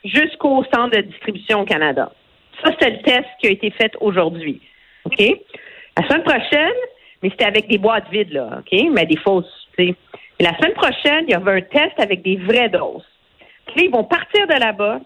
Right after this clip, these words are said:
puis ils vont être livrés au Canada dans ce qu'on appelle, tu vas aimer ça, des boîtes à pizza. C'est comme ça que Pfizer appelle ses boîtes, avec la glace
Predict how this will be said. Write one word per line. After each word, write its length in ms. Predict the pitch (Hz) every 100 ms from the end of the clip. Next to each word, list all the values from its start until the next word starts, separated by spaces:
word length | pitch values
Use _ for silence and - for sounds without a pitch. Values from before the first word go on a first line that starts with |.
| _
puis 120 | 240
ils 40 |
vont 80 | 196
être 140 | 196 -
livrés 320 | 285 320 339
au 60 |
Canada 440 | 349 277 247 208 262
dans 140 | 262
ce 40 | 262
qu'on 140 | 240
appelle, 340 | 202 190 247
tu 80 | 247
vas 100 | 196
aimer 140 | 185 185
ça, 80 | 240
des 140 | 220
boîtes 280 | 180 185 214
à 60 | 190
pizza. 420 | - 165 175 - _ _
C'est 60 | -
comme 180 | 185 175
ça 80 | 214
que 120 | 208 175
Pfizer 420 | - 170 165 190
appelle 300 | 175 185 175 -
ses 80 |
boîtes, 300 | 160 170 277 -
avec 260 | 160 151
la 80 | 160
glace 240 | 165 156